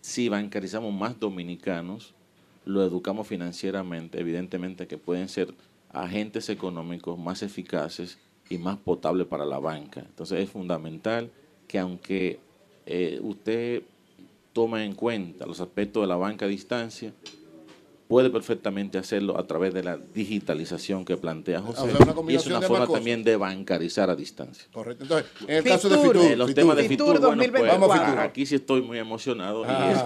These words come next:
Speaker 1: que, eh, estamos asistiendo a, eh,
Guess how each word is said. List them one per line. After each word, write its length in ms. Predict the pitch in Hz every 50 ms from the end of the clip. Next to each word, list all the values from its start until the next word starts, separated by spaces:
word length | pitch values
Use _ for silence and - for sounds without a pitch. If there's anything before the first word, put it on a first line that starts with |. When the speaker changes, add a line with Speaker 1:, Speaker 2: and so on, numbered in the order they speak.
| 113
Speaker 1:
que, 300 | 104 117 113 107 85 - - - - - - _ _ _ _ _ -
eh, 160 | - 92 - -
estamos 440 | - 110 - - 113 110 120 127 135
asistiendo 680 | 123 120 107 - 120 120 113 110 107 113 117 117 - -
a, 420 | 92 90 90 92 90 87 85 78 - _ _ _ _ _ _ _ _ _ - -
eh, 480 | - 90 92 87 82 85 85 - -